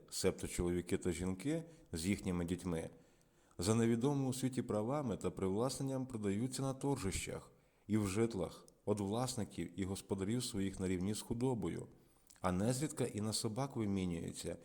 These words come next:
і продавані при тому мусять бути ще зумисне веселими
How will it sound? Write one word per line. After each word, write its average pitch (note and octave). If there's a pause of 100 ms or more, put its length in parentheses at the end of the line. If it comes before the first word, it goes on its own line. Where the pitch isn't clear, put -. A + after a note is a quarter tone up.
(380)
і A#2
продавані D3
при C#3
тому A#2+
мусять G#2+
бути F#2 (260)
ще -
зумисне A2
веселими A#2